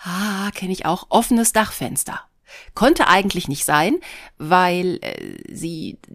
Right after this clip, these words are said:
quasi daneben gesessen haben, also der müsste sich schon sehr leise rausgeschlichen haben, aber man weiß es ja nicht, ne? Also so beim offenen Dachfenster käme bei mir auch sofort größte Befürchtung.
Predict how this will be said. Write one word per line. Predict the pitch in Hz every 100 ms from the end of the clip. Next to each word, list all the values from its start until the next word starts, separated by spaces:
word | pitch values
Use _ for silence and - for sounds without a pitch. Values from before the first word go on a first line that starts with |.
| -
quasi | - 143 165
daneben | 160 143 208 285
gesessen | 233 185 208 175
haben, | 156 170
also | 151 156
der | 139
müsste | 147 - 143
sich | 147 -
schon | 135
sehr | 139 220
leise | 262 226 208 170
rausgeschlichen | 175 202 180 160 160 160
haben, | 147 -
aber | 180 190
man | 190 175
weiß | 113 -
es | -
ja | - -
nicht, | - 135
ne? | 185
Also | 175 170
so | 170 165
beim | 175 175
offenen | - 196 160
Dachfenster | 196 - 190 190 180
käme | 175 170 165
bei | 160
mir | 160 165 -
auch | 160
sofort | 156 - 127 -
größte | 147 143 131
Befürchtung. | 120 117 - - -